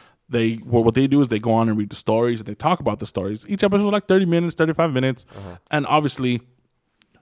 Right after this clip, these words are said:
Speaker 1: and then obviously, they run out of stories, and now they're, like, in the three hundred episodes, and now they go on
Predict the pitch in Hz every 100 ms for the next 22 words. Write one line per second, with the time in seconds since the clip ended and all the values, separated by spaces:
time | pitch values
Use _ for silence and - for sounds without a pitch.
0 | _ _ _ _ _ _ _ _ _ _
1 | 143 160 123 135 135 - 117 107 _ _
2 | _ - 123 123 131 143 131 - 117 107
3 | 113 113 127 127 123 123 117 120 131 _
4 | _ _ 127 165 143 117 113 107 131 123
5 | 117 107 113 - 104 107 110 110 113 117
6 | 113 110 107